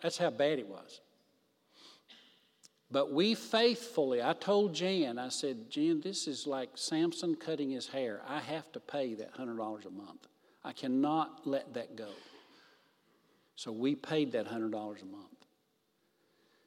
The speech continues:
After three years, I got a letter from the hospital, and it said, "Dear Mister Rednauer,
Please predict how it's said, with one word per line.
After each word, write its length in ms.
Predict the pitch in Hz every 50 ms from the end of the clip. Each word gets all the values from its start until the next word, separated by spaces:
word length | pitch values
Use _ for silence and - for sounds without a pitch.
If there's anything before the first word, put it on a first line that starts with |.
| _ _ _ _ _ _ _ _ _ _ _ _ _ _ _ _ _ _
After 280 | - 147 156 151 - 139
three 320 | - - - 165 175 190
years, 760 | 185 175 170 175 175 165 135 113 98 104 107 - - - - - - _ _ _ _ _ _ _ _ _ _ _ _ _ _ _ _ _ _
I 120 | 131 131 131
got 180 | 143 151 147
a 60 | 139
letter 520 | 131 127 127 143 147 147 127 107 98 90 - - - - - _ _ _ _ _ _ _ _ _ _ _ _ _
from 280 | - - - 131 120 117
the 40 | 113
hospital, 680 | 113 139 143 139 - - - - 110 104 - - - - _ _ _ _ _ _ _ _ _ _ _ _ _ _ _ _ _ _ _ _ _ _ _ _ _ _ _
and 180 | - 127 123 127
it 160 | 143 160 160
said, 580 | - - - 170 160 135 110 101 95 98 - - - - - _ _ _ _ _ _ _ _
"Dear 140 | - 123 120
Mister 260 | 123 131 123 - -
Rednauer, 480 | 143 143 147 147 120 117 110 98 90 90